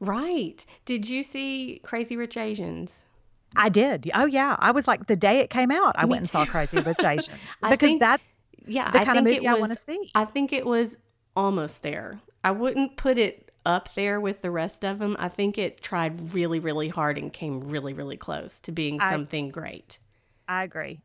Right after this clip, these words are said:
Speaker 2: I agree. I think it did too. And I think what it d-, what it lacked in overall, um,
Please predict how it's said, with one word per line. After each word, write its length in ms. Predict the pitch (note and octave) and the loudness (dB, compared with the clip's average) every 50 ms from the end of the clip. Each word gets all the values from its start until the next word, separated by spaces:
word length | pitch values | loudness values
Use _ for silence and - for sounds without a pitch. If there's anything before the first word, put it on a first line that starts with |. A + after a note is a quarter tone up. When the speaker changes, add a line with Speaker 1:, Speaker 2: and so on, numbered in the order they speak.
| _ | _
Speaker 2:
I 140 | - F#3 F#3 | -6 -4 -4
agree. 260 | F#3 F3+ F#3 F3 - - | -4 -4 -6 -6 -4 0
I 120 | - A3 A3 | 2 2 2
think 180 | - C4 A#3+ | 2 0 -2
it 100 | B3 G#3+ | 0 0
did 160 | G#3+ G#3 F#3 | 0 0 0
too. 220 | - - G3+ F#3 F#3+ - | 0 0 0 2 2 4
And 100 | G#3+ A3 | 4 4
I 80 | A#3 B3+ | 4 6
think 240 | - D4+ C4+ - | 6 4 4 6
what 140 | - A#3 A3+ G#3 | 6 6 6 6
it 220 | G3+ G3 F#3 - | 4 0 -4 -8
d-, 100 | - G3+ | -6 0
what 180 | G#3 G3+ A3+ A3 | 4 6 6 6
it 140 | - - - | 6 4 2
lacked 500 | F#3+ G3 G3 G3 G#3 A3+ B3+ B3+ _ - G#3+ | 4 6 6 6 6 6 4 2 _ -2 -2
in 120 | F#3 - - | -2 0 2
overall, 800 | F3 F#3+ G3 F#3 G3+ F3+ - F3 E3+ F3 F3+ F3+ F#3 F#3+ G3 - - - - - - - _ _ - | 2 2 4 4 4 4 6 6 6 6 6 6 6 4 2 -2 -8 -20 -20 -20 -20 -20 _ _ 0
um, 440 | - F#3+ F#3 F3 E3 D3 D3+ - D3+ | 2 4 4 4 4 2 0 -4 -6